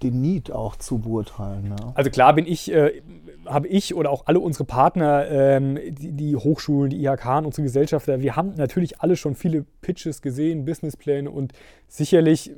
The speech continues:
Speaker 2: meine, die bieten es sogar als Beratung an. Denen unterstelle ich jetzt einfach mal, dass die auch Know-how haben diesbezüglich. Ähm,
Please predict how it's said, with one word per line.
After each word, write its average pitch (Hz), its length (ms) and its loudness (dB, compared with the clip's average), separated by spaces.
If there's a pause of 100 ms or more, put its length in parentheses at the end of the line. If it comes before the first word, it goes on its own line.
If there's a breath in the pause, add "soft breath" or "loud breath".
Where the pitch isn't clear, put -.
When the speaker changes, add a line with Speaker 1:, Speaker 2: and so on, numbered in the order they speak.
(140)
Speaker 2:
meine, 131 200 0
die 135 80 -4
bieten 156 220 -6
es 123 60 -4
sogar 139 280 2
als 127 120 -4
Beratung 135 420 2
an. 180 280 4 (1040)
Denen 135 120 -2
unterstelle 139 320 2
ich 151 60 0
jetzt 151 140 -4
einfach 135 120 -2
mal, 131 100 -2
dass 127 120 -4
die - 60 -6
auch 139 140 -4
Know-how 135 460 2
haben 151 240 2
diesbezüglich. 160 760 -6 (580 loud breath)
Ähm, 135 400 2